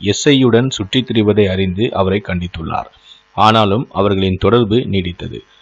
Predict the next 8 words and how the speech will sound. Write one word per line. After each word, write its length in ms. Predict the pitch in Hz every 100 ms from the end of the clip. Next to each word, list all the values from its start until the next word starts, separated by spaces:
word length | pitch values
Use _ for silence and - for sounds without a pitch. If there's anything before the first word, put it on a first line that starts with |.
| _ _
இதனால் 420 | 135 131 123 139 -
ஆத்திரமடைந்த 640 | 104 117 - 117 110 123
ரஜினி 460 | 107 92 95 95 127
இது 200 | - 104
குறித்து 360 | 98 123 131 123
உயர் 240 | 101 131
அதிகாரியிடம் 560 | 123 110 104 95 101 143
தெரிவித்துள்ளார். 640 | - 92 90 82 82 82